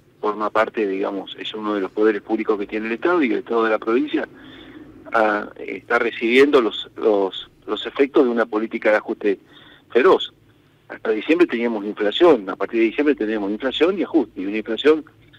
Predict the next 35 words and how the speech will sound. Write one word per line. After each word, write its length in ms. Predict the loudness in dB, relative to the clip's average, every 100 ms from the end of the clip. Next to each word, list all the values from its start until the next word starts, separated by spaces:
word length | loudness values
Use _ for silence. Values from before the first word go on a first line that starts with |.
| _ -8
que 60 |
además 280 | -4 0 0
se 80 | -2
multiplicó 520 | -6 -8 -8 -2 2
exactamente 520 | 2 0 -6 -6 -4 -6
por 140 | -6
el 80 | -8
cien 140 | -8
por 140 | -8 -2
ciento 280 | -2 0
en 180 | -4 -4
diciembre, 540 | -8 -2 -2 0 -6 -8 _ _ _ _ _
en 160 | -10 -6
enero 340 | -2 2 2 2 _ _ _ _ -8
casi 240 | -8 -6
que 120 | -6
estuvo 200 | -4 0
igual, 320 | 2 4 4 2 _ _ -20 -20 -20 -18
y 180 | -14
que, 360 | 0 4 6 4 -6
eh, 540 | -4 -2 -2 -4 -10 -16 -20 -20 -10
junto 240 | -2 0
con 160 | 4 4
ello 180 | 4 2
hay 80 | 2
recortes 500 | 2 0 0 0 -2
de 120 | -2
recursos. 440 | -2 -2 -2 -4 -14 -4
Para 180 | 0
la 100 | 2
provincia 380 | 2 4 4 2 0
más 180 | 0
o 40 | -2
menos 240 | -2 -2
son, 200 | -4 -8